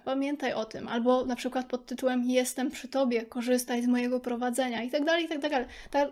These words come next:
e, tak dalej. Więc to będą bardzo proste przekazy, tak? Tutaj o to chodzi, żeby od razu nie wymagać nie wiadomo czego, dlatego że te prostsze,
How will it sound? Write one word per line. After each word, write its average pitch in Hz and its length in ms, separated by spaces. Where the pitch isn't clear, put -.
e, 269 240
tak 294 220
dalej. 294 280
Więc 294 220
to 302 100
będą 339 320
bardzo 311 320
proste 302 440
przekazy, 247 520
tak? 262 220
Tutaj 262 300
o 277 100
to 277 120
chodzi, 262 260
żeby 269 260
od 254 160
razu 294 220
nie 277 180
wymagać 285 560
nie 262 120
wiadomo 254 340
czego, 262 420
dlatego 294 260
że 302 100
te 302 220
prostsze, 277 600